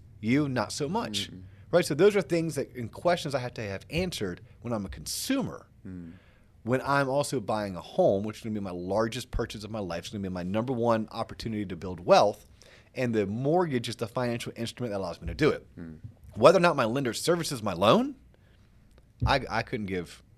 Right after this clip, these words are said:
Speaker 1: two rats booties.
Speaker 2: Mm-hmm.
Speaker 1: And yes, I've had some servicers, like, I will, upfront and honest, I don't like things offshored.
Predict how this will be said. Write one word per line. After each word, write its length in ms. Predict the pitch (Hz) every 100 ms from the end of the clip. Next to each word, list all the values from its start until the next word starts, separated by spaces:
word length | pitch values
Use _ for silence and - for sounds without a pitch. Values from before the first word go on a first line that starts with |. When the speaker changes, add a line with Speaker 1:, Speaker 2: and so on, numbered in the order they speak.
| -
Speaker 1:
two 180 | - 123
rats 400 | 107 95 - - _ -
booties. 420 | 107 95 95 -
Speaker 2:
Mm-hmm. 440 | 98 101 104 120 123 - - -
Speaker 1:
And 160 | 190 226
yes, 220 | 220 135
I've 240 | 156 202
had 180 | 185 180
some 160 | 196 175
servicers, 520 | 170 151 160 185 160
like, 120 | 127
I 140 | 127
will, 260 | 185 180 143 - - - - -
upfront 380 | 165 - 160 147
and 120 | 120
honest, 260 | 104 80 -
I 120 | 120
don't 200 | 120 120
like 160 | 113 98
things 200 | 110 -
offshored. 520 | 87 85 - 82 73